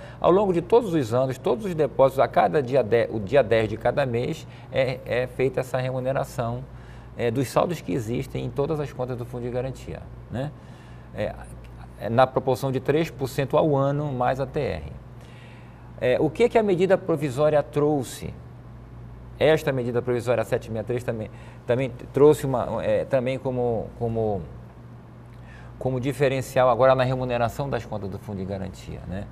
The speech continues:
É, a partir do ano de dois mil e dezesseis, é, é, é, na verdade, para acreditar a partir de dois mil e dezessete, o fundo vai, vai creditar nas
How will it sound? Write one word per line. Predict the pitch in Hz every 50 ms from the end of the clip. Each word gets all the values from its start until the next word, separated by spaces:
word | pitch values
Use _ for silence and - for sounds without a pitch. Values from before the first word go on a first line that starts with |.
| - - - - - - - - -
É, | - 87 104
a | 113 123
partir | 120 - 165 151 139 - 180
do | 156 156 143
ano | 131 123 120
de | 110
dois | 104 101 113 104
mil | 101 104 113 110
e |
dezesseis, | 101 95 101 92 95 90 - - - 90 92 95 92 87 - - - - - - - - - - - - -
é, | - 87 92
é, | 90 90 - - 87 87 85 71 62 82 - - -
é, | 98
na | 90 98 104
verdade, | 98 101 92 101 98 -
para | - 110
acreditar | 107 - 120 113 104 107 104 - 107 98 95
a | 95
partir | - - 98 98 -
de | 104 98
dois | 104 101
mil | 95 95
e | 85
dezessete, | 80 - 82 80 - - - 104 98 90 - - - - - - - - - - - -
o | 120
fundo | 120 120 - 143 165 170 139 131
vai, | 107 107 123 123 127 110 -
vai | - 95 95 120 127 131
creditar | 127 - 147 147 143 123 127 120 117 110 107 107 107
nas | 117 135 131 127